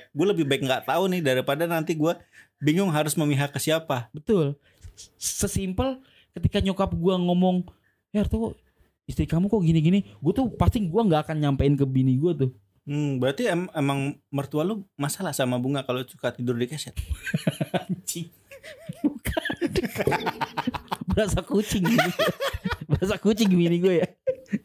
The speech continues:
Speaker 2: Nggak, ma-, ma-, maksud gue ketika, eh, nyokap gue istilahnya emang tujuannya adalah, eh, ingin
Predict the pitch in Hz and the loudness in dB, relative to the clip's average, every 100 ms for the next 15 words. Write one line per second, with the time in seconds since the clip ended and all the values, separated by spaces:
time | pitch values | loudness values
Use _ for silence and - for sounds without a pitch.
0 | - - 202 185 170 170 180 175 175 170 | -2 2 2 2 0 0 2 2 2 2
1 | 165 151 170 214 - - - - 160 160 | 2 2 2 0 -4 -20 -16 -8 -4 -2
2 | 208 - _ - 160 160 - - _ - | -2 -4 _ -4 0 0 -2 -10 _ 0
3 | 170 160 160 139 131 190 190 151 180 135 | 2 2 -2 0 0 2 0 -4 -4 0
4 | 147 180 196 - _ _ - 147 139 143 | 2 2 0 -8 _ _ -2 2 2 2
5 | 202 139 143 180 - 143 135 139 143 143 | 2 2 2 0 -2 0 0 2 4 4
6 | 143 | 4